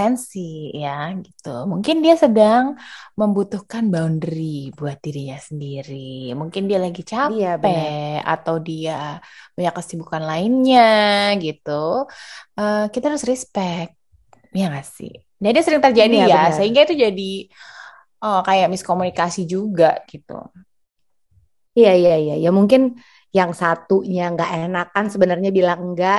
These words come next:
Speaker 2: tapi nggak mau ngasih tau alasannya, misalnya.
Speaker 1: Mm-mm.
Speaker 2: And then on the other side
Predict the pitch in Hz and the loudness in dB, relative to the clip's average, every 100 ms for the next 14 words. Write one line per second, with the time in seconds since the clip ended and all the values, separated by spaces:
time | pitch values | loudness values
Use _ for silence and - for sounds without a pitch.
0 | - 185 202 180 175 175 - 165 165 170 | -2 -6 -4 -6 -6 -8 -6 -4 -2 -4
1 | - 165 175 180 190 196 214 214 180 170 | -2 -4 -2 0 2 2 0 -2 -2 -2
2 | 160 165 160 156 156 156 156 156 _ 185 | -2 -2 -2 -4 -6 -8 -8 -12 _ -4
3 | 190 208 214 190 190 196 214 240 247 - | 0 0 0 -2 2 4 4 4 2 -4
4 | 233 202 196 208 | -2 -2 -2 -6